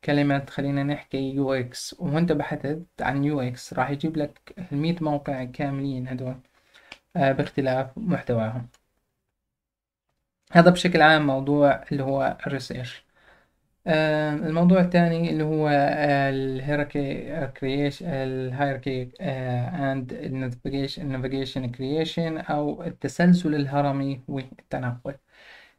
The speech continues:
التسلسل الهرمي والتنقل مكونين أساسيين لأي منتج رقمي بشكل عام. آه، التسلسل الهرمي بيحكي عن بنية المحتوى، بينما التنقل بيحكي عن طريقة التنقل في هذا المحتوى.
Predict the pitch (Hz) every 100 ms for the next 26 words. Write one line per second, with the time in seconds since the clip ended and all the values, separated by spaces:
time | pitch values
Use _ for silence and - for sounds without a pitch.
0 | 180 180 180 196 180 170 170 170 160 147
1 | 147 147 151 - 151 156 - 151 151 147
2 | 143 127 131 135 139 139 143 139 131 -
3 | 127 131 131 139 139 127 123 123 127 127
4 | 131 131 139 127 120 120 - 139 113 123
5 | 139 143 - _ _ _ _ _ 165 147
6 | 147 156 170 165 - 151 143 135 156 156
7 | 139 127 123 131 139 - 139 123 123 135
8 | - 143 139 160 139 131 131 131 123 147
9 | 135 135 131 - _ 156 139 135 135 123
10 | 139 151 - 139 135 135 135 143 - 135
11 | 123 131 123 127 160 - 131 127 127 131
12 | 123 - 131 131 127 - 131 123 123 123
13 | 120 117 - 139 127 123 131